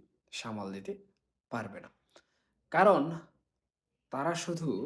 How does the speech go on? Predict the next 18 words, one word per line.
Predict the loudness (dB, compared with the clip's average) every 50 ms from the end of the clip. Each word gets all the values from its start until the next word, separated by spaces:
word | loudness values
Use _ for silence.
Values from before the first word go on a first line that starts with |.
| -6 -8 -10 -14 _ -16
এককভাবে | -14 -12 -4 0 2 2 2 0 -2 -10 -12 -14 -16 -18 -20 -20 -18 -16 -12 -10 -10 -10 -10 -10 -12 -12 -14 -20 _ _ _ _ _ _ _ _ _ _ _ _
সমাধান | -12 -8 -4 -2 -2 -2 -2 -2 -4 -4
করার | -4 -6 -6 -8 -10 -10
চেষ্টা | -10 -10 -8 -8 -8 -8
করছে। | -10 -12 -16 -14 -14 -14 -14 -14 -18 _ -20 -20 -20 -20 _ _ _ -4
কিন্তু | -2 2 4 6 6 6
অপরদিকে | 6 6 4 4 4 2 2 2 -2 -2 -2 -4 -4 -4 -8 -12 -20 _ _ _ _ -20 -20 _ _ _ _ _
আরও | -2 0 0 0
বিভিন্ন, | 0 0 0 0 2 2 2 2 2 0 0 0 2 2 2 0
বিভিন্ন | 0 0 -2 0 0 0 0 0 0 0 0 0 -2
ধরনের | -2 -4 -6 -6 -6 -6 -8 -8 -8
রাজনৈতিক | -8 -8 -8 -10 -10 -12 -10 -12 -14 -14 -14 -12
দল | -10 -8 -8 -8 -8 -8 -10 -16 -20 _ _ _ _ _ -14
এবং | -10 -10 -8 -8 -8 -8
রাজনৈতিক | -8 -8 -8 -8 -8 -8 -6 -8 -10 -10 -10
সংগঠনসমূহ | -10 -10 -8 -6 -6 -6 -2 0 0 0 0 -2 -4 -6 -8 -10 -12 -12 -12 -12 -12 -14
কিন্তু | -14 -14 -14 -12 -12 -12 -12 -12 -16 _ _ _ _ _ _ _ _ _ _ _ -12
কাজ | -10 -10 -10